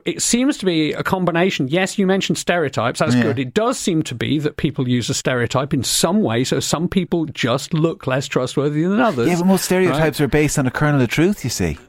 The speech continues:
Speaker 1: Well, yeah, but you've done some very complex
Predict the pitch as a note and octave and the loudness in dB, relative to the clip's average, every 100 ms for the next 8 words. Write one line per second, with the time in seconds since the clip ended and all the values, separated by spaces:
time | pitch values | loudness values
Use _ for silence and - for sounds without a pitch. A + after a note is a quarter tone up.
0 | - G3 B3 C#4 C#4 A3 F3 - F#3+ D4+ | -6 0 2 4 2 -2 -8 -10 -2 0
1 | D4 B2+ A#2+ C#3 F#3 F#3 G3 B3+ F#3+ A#3 | 2 0 0 0 -2 0 0 0 -2 -2
2 | A3 G#3+ F#3+ F3 A#3 B3 F3+ D3+ - A3 | -2 0 0 -2 -2 0 -2 -2 -4 -2
3 | G#3+ - F3 - - - | 0 0 -2 -2 -8 -8